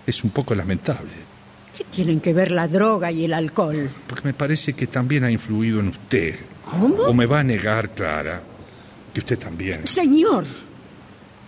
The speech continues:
Speaker 2: Señor. ¿Cómo puede decir que
Speaker 1: Por
Speaker 2: yo
Speaker 1: favor, Clara, por favor, basta de palabreríos. Y vayamos al grano, ¿eh?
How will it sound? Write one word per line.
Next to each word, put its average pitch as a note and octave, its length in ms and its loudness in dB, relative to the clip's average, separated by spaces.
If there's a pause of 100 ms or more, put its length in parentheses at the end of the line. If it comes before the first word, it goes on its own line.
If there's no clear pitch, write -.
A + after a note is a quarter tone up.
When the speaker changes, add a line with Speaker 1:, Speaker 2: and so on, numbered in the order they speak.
(460)
Speaker 2:
Señor. G#3 360 4 (1600)
¿Cómo A3+ 240 0
puede B3 300 2
decir A3+ 540 0
que E3+ 120 -2 (200)
Speaker 1:
Por D#3+ 100 4
Speaker 2:
yo D#4+ 60 4
Speaker 1:
favor, D3 380 4
Clara, A2+ 260 0
por E3 140 -4
favor, F#2 420 -2
basta B2 280 -4
de F#2 100 -2
palabreríos. - 760 -12 (2250)
Y C3 80 -2
vayamos B2 380 2
al G#2 80 0
grano, D2+ 340 -4
¿eh? A2 60 -4